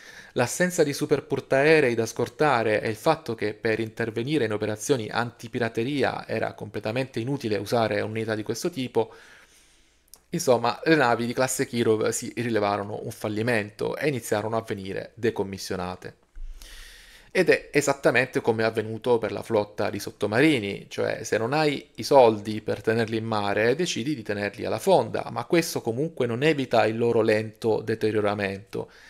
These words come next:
le esigenze di manutenzione e i costi. Si tratta quindi di come di un cane che si morde la coda e rimandare la demolizione dell'unità con vaghe ipotesi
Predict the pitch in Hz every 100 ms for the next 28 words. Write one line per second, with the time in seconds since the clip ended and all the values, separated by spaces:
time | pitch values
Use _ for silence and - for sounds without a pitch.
0 | - - - - 107 90 110 110 117 110
1 | 110 107 107 113 147 - - 120 120 101
2 | - - - 165 131 107 - - - -
3 | - - - 151 151 151 147 - - 135
4 | 135 127 113 - 117 113 113 107 117 113
5 | 113 113 104 - 110 104 110 117 123 160
6 | 131 113 110 - 131 131 123 120 123 123
7 | 143 135 117 110 - - - 110 - 117
8 | 113 113 - - 165 139 104 92 107 139
9 | 147 120 117 - 107 110 143 135 123 -
10 | 147 143 117 - 101